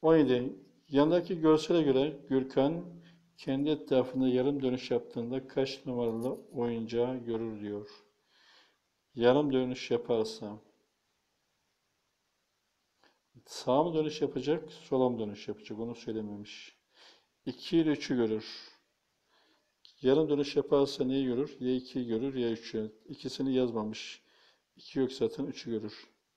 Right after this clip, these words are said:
Yandaki görsel oluşturulurken aşağıdaki geometrik şekillerden hangisi kullanılmamıştır? Ee,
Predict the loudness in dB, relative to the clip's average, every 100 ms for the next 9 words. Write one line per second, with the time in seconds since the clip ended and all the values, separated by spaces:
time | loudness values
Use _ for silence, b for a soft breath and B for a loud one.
0 | _ b b b b b b b b b
1 | b b b b b b b 4 8 10
2 | 8 8 12 12 12 6 6 4 -4 0
3 | 2 2 2 2 2 4 4 4 -2 -4
4 | 2 2 2 0 4 4 4 -4 -8 0
5 | 2 2 2 2 2 0 -6 0 2 4
6 | 2 0 -2 -2 0 0 0 -2 2 4
7 | 4 4 2